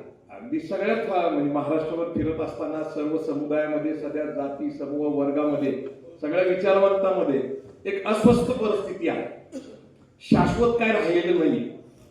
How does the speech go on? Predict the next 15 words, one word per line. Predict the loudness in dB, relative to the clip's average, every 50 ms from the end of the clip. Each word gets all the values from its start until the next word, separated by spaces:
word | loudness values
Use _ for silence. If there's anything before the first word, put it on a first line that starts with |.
| -20 _ -14 -6
जाती | -4 -2 -2 -2 -4 -4 -2
जातीमध्ये | 0 0 0 0 -2 -2 0 0 2 0 0
संघर्ष | 0 -2 -2 0 2 2 0 0
सुरू | 0 -2 0 2 4 4 4 6
आहे, | 6 6
वर्गा | 6 6 6 6 4 6 6 4 4
वर्गामध्ये | 6 6 4 4 4 4 2 2 2 0 0 0
संघर्ष | 0 -2 -2 0 0 -2 -2
सुरू | -2 -4 -2 -2 0 2 4 4 4
आहे, | 4 4
धर्मा | 2 0 0 0 2 2 0
धर्मामध्ये | 0 0 0 0 0 2 2 2 2 0 0
संघर्ष | -2 -2 -4 -2 -2 -2 -2 -2
सुरू | -4 -6 -4 -2 0 0 0
आहे. | 0 -2 -4 -6 -12 -14